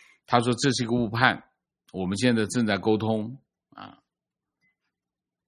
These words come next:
德国之声报道，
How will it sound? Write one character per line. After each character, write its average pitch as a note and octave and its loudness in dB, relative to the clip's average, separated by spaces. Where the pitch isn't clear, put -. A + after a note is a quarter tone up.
德 C3+ 6
国 D3+ 2
之 C#3+ 0
声 D3 0
报 C#3 8
道， D2+ -4